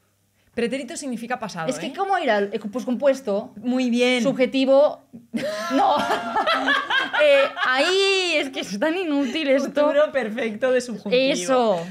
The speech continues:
Speaker 1: Muy bien, futuro perfecto, futuro compuesto, muy bien, Sandra,
Speaker 2: Muchísimas
Speaker 1: perfecto.
Speaker 2: gracias. Has
Speaker 1: Vale,
Speaker 2: sacado
Speaker 1: pues
Speaker 2: un,
Speaker 1: vamos a ver
Speaker 2: un
Speaker 1: si eres
Speaker 2: uno.
Speaker 1: capaz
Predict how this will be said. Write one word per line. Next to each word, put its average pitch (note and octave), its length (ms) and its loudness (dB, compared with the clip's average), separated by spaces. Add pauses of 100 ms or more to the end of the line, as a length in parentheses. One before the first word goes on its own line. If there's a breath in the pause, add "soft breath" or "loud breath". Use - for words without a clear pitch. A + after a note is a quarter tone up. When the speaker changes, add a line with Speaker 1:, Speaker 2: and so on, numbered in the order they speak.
(100)
Speaker 1:
Muy A3 200 -4
bien, A3+ 220 -2
futuro A3 280 -4
perfecto, B3+ 420 0
futuro A3 260 -8
compuesto, A#3 500 -4
muy A3 240 -4
bien, E3 300 -10
Sandra, F3+ 300 -4
Speaker 2:
Muchísimas A#3 280 0
Speaker 1:
perfecto. G3 300 -2
Speaker 2:
gracias. F3 260 -6
Has G3+ 60 -6
Speaker 1:
Vale, A#3+ 140 2
Speaker 2:
sacado A3+ 160 6
Speaker 1:
pues A3+ 100 6
Speaker 2:
un, - 40 4
Speaker 1:
vamos D#4+ 220 0
a E4 120 2
ver F4 100 2
Speaker 2:
un - 60 2
Speaker 1:
si - 100 -2
eres A#3+ 240 4
Speaker 2:
uno. C4 100 4
Speaker 1:
capaz G3 420 0